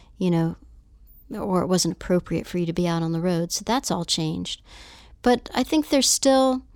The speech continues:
you know, until there's really parity f-, in terms of opportunities, women are still gonna have a bit of the short end of the stick.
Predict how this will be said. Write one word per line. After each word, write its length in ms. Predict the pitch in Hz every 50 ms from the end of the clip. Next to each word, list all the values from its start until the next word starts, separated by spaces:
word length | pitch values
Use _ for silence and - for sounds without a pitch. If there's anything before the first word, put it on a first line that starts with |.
| - - - - - - - - -
you 140 | - 254 254
know, 140 | 247 240 220
until 580 | - - 233 240 - - - - 294 294 285 262
there's 240 | 247 220 214 214
really 320 | - 208 233 233 233 220 190
parity 600 | - - - 208 202 208 214 208 185 185 175 175
f-, 220 | 175 - - - -
in 160 | - - 202 185
terms 240 | - 220 202 180
of 80 | 180 170
opportunities, 1120 | 180 185 185 - 170 165 - - 202 196 202 196 170 170 160 165 165 - - - - - - -
women 320 | - 190 185 185 185 180 175
are 60 | 175
still 260 | 170 - - - 185
gonna 180 | 170 170 165 175
have 380 | 175 175 170 165 170 - - - - - - -
a 60 | -
bit 140 | 190 196 175
of 80 | 170 170
the 40 | 175
short 280 | - - 180 175 170
end 120 | 165 165 165
of 60 | 180
the 80 | 180
stick. 460 | 165 - - - 202 - - - -